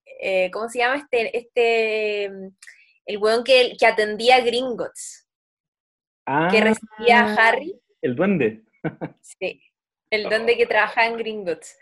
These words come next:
Speaker 2: Bueno, y también
Speaker 1: Eh,
Speaker 2: es Willow.
Speaker 1: nada, es como, weón, necesitamos dos personajes pequeños en Harry Potter, filo, los va a hacer los dos Warwick Davis. Bueno, él hace al profesor Flitwick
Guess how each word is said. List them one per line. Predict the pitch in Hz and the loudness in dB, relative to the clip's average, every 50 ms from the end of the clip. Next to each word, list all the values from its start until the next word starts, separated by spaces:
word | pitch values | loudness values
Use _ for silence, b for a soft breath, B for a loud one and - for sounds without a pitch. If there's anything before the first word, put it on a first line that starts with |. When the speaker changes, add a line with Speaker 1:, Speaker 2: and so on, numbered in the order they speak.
| _ - | _ 2
Speaker 2:
Bueno, | 143 165 156 139 | 4 4 4 4
y | 139 135 | 2 2
también | 135 143 143 - 180 | 2 4 4 4 4
Speaker 1:
Eh, | 165 143 | 4 4
Speaker 2:
es | 147 190 | 4 4
Willow. | 196 151 104 92 90 | 4 4 4 2 2
Speaker 1:
nada, | 233 240 233 214 226 | 2 4 6 6 4
es | 233 - - | 2 0 0
como, | 269 247 240 233 | 2 4 6 6
weón, | 233 240 254 254 247 | 6 6 6 4 4
necesitamos | 233 247 247 247 233 254 254 262 277 277 359 339 294 233 | 0 0 0 2 4 4 6 6 6 6 6 6 6 6
dos | 247 277 311 311 - - | 8 8 8 6 4 2
personajes | 302 302 294 - 285 285 294 311 - 330 320 | 0 0 0 0 -2 0 -2 -2 -4 -6 -6
pequeños | - - 294 - 285 294 302 320 320 - | -4 -4 -4 -2 -2 -4 -4 -4 -6 -6
en | 330 320 320 - | -6 -4 -2 0
Harry | 320 302 311 294 | 0 0 0 0
Potter, | 294 330 - 359 370 381 - | -2 0 0 0 0 -2 -4
filo, | - - 233 233 220 202 190 | -6 -4 -4 0 0 2 2
los | 202 208 214 202 196 | 2 0 0 0 2
va | 226 233 | 2 2
a | 240 | 2
hacer | - - 254 247 | 2 0 -2 0
los | 247 233 226 220 208 | 2 0 0 0 0
dos | 226 240 247 254 240 | -2 0 0 0 2
Warwick | 240 247 254 240 240 240 208 190 | 2 2 0 0 -4 -8 -8 -8
Davis. | 170 165 160 156 _ _ _ - | -8 -8 -8 -10 _ _ _ -10
Bueno, | 190 165 165 - - | -10 -10 -8 -6 -4
él | 208 214 214 220 | -4 0 0 0
hace | 240 233 - 254 247 269 - B B B B B | 0 -2 -2 -4 -6 -6 -6 B B B B B
al | 202 208 190 | -6 -6 -4
profesor | - 208 202 208 - 233 233 233 233 - | -6 -8 -8 -4 -2 -2 -2 -2 -4 -6
Flitwick | 254 247 285 294 302 294 320 359 349 | -4 -4 -2 -2 -2 -2 -4 -4 -4